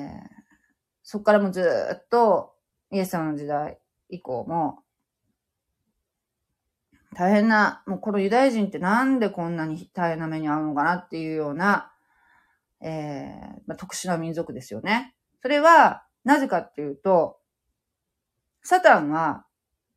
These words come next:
知ってるわけですよ。ユダヤ人が最終的に改心して、「主よ来てください」と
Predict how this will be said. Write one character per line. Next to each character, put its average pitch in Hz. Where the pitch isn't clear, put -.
知 -
っ -
て 330
る 330
わ 285
け 208
で 156
す -
よ。 135
ユ 220
ダ 254
ヤ 277
人 170
が 156
最 240
終 233
的 214
に 208
改 220
心 147
し -
て、 151
「主 247
よ 214
来 -
て 220
く 208
だ 196
さ 202
い」 190
と -